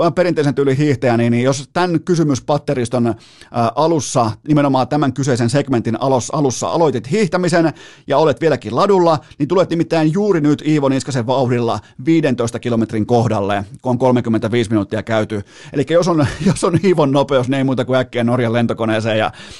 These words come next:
Holmenkollenille, nimittäin siellä on kultaa. Siellä on, ei kultaa ei ole jaossa, mutta siellä on kyllä viikonloppuna sunnuntaina, siellä on mitaleita jaossa, jos nyt tää koronauutiset ja, äh, kaikki tää pitää paikkansa, mitä on meneillään, joten tota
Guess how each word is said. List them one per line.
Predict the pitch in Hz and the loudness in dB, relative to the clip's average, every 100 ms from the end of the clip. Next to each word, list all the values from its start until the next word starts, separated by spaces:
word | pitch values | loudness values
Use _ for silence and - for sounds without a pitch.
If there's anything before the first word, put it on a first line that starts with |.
| - 156 | -6 0
Holmenkollenille, | 151 127 120 127 120 113 113 | 2 2 0 0 0 0 -2
nimittäin | 113 117 117 117 | -2 -2 -2 -4
siellä | 120 120 | 0 -2
on | 110 | 0
kultaa. | 120 117 113 104 | -2 0 -2 -2
Siellä | 165 | 2
on, | 175 - - | 0 -2 -8
ei | 180 196 | -4 -4
kultaa | 226 247 165 147 | -2 -2 0 2
ei | 147 | 4
ole | 135 | 4
jaossa, | 135 135 123 | 2 2 0
mutta | 117 110 | -4 -2
siellä | 147 131 | 0 0
on | |
kyllä | 123 127 113 110 | 0 -2 -2 -2
viikonloppuna | 143 120 117 107 120 | -2 0 -4 -4 -4
sunnuntaina, | 117 131 117 110 113 | 0 0 0 -2 -2
siellä | 123 | 0
on | 117 | 0
mitaleita | 123 123 107 107 | 2 0 -2 -2
jaossa, | 113 117 120 | -2 -2 0
jos | 131 139 | 0 2
nyt | 139 - | 0 0
tää | 123 113 - | 0 0 0
koronauutiset | 135 123 123 110 117 107 123 | 0 2 0 -2 -4 -4 -2
ja, | 110 104 - - - _ _ _ 120 | -2 -2 -10 -20 -20 _ _ _ -8
äh, | 120 | -6
kaikki | 104 127 123 | 0 0 0
tää | 123 120 113 104 - - | 0 0 0 -2 -8 -8
pitää | 135 120 113 | -4 -2 0
paikkansa, | 123 117 117 113 | 0 0 -2 -4
mitä | 107 110 | -4 -2
on | 110 | 0
meneillään, | 117 120 107 104 104 | 2 2 0 -2 -4
joten | 104 107 | -4 -6
tota | 101 95 117 117 117 | -6 -2 0 2 0